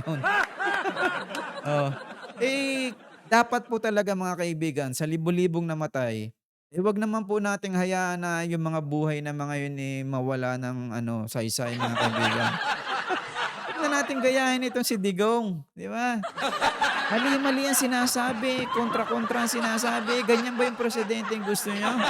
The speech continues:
Oh, man, ngitsing aso. <laughs> Oh. Actu-, actually, napakaganda nga nung kay, ano eh, ng administrasyon ni B B M. Walang pagmumura. Oh.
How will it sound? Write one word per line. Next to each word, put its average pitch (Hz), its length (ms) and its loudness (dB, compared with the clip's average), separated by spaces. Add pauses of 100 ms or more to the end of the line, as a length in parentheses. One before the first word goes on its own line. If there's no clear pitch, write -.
(1500)
Oh, 202 240 2
man, 240 680 2
ngitsing 233 340 0
aso. 233 420 6
<laughs> - 40 0 (1500)
Oh. 196 160 2 (1120)
Actu-, 269 240 -2
actually, 302 480 0
napakaganda 269 640 2
nga 262 240 2
nung 262 160 -6
kay, 254 160 4 (480)
ano 214 160 -2
eh, 190 320 -2
ng 175 160 -2
administrasyon 190 960 0
ni 185 80 0
B 170 40 0 (120)
B 175 240 0
M. 147 160 -2
Walang 143 240 -2
pagmumura. 151 720 2 (240)
Oh. - 420 0